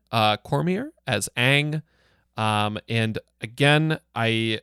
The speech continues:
tried to find pronunciation, so I apologize if I am,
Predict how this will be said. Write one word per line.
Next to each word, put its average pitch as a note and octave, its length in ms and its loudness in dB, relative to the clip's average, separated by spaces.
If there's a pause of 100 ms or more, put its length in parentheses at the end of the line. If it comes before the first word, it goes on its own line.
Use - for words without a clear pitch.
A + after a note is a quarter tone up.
(140)
tried A3 380 0
to G#3 60 -2
find F#3 340 0
pronunciation, C#3 760 0
so - 180 -6
I A2+ 100 0
apologize A#2 920 0
if B2 240 -2
I A#2+ 120 -2
am, A2 280 -4